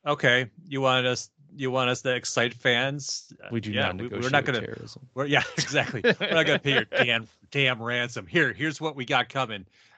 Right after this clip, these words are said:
Speaker 1: Um, the Wolverine game, uh, I wouldn't be surprised if that doesn't drop late this year for Wolverine's fiftieth anniversary, which, you know, just started January first.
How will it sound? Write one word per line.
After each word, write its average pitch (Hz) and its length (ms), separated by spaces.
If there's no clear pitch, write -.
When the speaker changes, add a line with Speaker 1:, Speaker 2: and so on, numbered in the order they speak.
Speaker 1:
Um, 131 560
the 160 60
Wolverine 196 420
game, 185 380
uh, 131 60
I 139 340
wouldn't 165 340
be 160 100
surprised 147 720
if 120 100
that 139 140
doesn't 127 220
drop 127 300
late 123 260
this 139 200
year 143 220
for 131 140
Wolverine's 120 460
fiftieth 120 360
anniversary, 127 680
which, - 420
you 123 80
know, 107 100
just 113 240
started 120 400
January 113 400
first. - 540